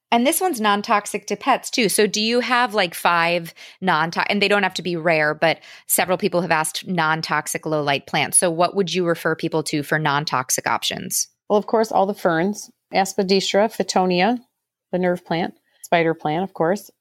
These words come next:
Speaker 2: peperomias, the parlor palm, calatheas, which I was surprised to find out. Calatheas are not toxic. Selaginella, if you get the little moss, piggyback plant, that Pellionia, Hypoestes, the pink polka dot plant, and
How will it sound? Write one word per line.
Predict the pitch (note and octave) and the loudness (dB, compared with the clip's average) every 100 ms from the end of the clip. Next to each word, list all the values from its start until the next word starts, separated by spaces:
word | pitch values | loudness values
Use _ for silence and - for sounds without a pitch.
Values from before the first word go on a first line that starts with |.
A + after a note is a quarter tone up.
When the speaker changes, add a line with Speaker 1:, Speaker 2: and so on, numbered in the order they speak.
| - | -2
Speaker 2:
peperomias, | F#3+ G3+ F#3+ F#3+ G3 A3 - - | 0 4 4 4 2 0 -6 -6
the | |
parlor | F#3 F#3+ F#3+ G3 | 0 2 4 2
palm, | F#3+ F#3 F#3 A3+ A3 _ _ _ - | 2 2 2 -2 -8 _ _ _ -2
calatheas, | G#3+ A3+ A3+ G#3+ B3 G#3 | 2 2 4 2 2 0
which | G3 | 2
I | F#3+ F#3 _ _ _ _ _ - | 2 2 _ _ _ _ _ -6
was | F#3+ F3+ | -4 -4
surprised | F3 F3+ E3+ - | -2 0 0 -4
to | |
find | F3 D#3+ D#3+ | -8 -2 0
out. | F#3 - - | 0 -4 -6
Calatheas | E3+ E3+ E3+ E3 | -6 -2 -2 0
are | D#3+ | -2
not | D#3+ E3 - - | -2 -4 -6 0
toxic. | F3 E3 G3 - _ _ _ - | 0 0 -6 -8 _ _ _ -12
Selaginella, | - A3+ G#3+ F#3+ F#3 F3 F#3+ A3+ | 0 0 2 2 4 6 4 2
if | F#3 F#3+ | -4 -4
you | |
get | F3 - | -4 -2
the | |
little | F3 E3 D#3+ | -2 0 -2
moss, | D3+ F#3+ - - _ | -2 -6 -10 -20 _
piggyback | G#3 G#3 F#3+ - | -2 2 2 0
plant, | - F#3 F#3+ G#3 _ _ _ - | -2 0 0 -4 _ _ _ -2
that | F#3 - _ | 0 0 _
Pellionia, | F#3+ F3 E3+ E3 D#3+ F3 F#3+ F#3+ | 0 2 2 0 0 -2 0 0
Hypoestes, | F#3+ G3+ F#3 - F#3+ F#3+ | 2 2 0 2 -2 0
the | F3+ | -2
pink | F#3 - | -4 0
polka | F3 F3 | 0 2
dot | D#3+ - | 0 0
plant, | - D#3+ F3 - | -2 -2 -4 -4
and | F3 E3+ E3 | -2 -2 -4